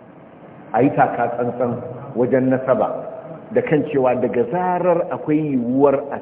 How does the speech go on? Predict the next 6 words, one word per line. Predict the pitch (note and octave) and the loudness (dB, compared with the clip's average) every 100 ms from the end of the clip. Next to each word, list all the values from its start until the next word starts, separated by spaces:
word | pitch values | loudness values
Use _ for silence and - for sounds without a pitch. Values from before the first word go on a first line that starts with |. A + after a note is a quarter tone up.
| - | -6
sam-, | B2 C3 | -4 -4
a | - A2+ | -6 -2
danganta | C#3+ D3+ C3+ B2 A2 A2 | 0 0 0 -2 -2 -4
nasaba | B2 - C3+ A#2+ G2 - - - - - G#2 | -4 -4 -4 -4 -4 -8 -16 -18 -18 -16 -2
ga, | A#2 G#2+ G2 - - - - - | 0 0 -4 -8 -14 -16 -18 -8
a, | A2 | -4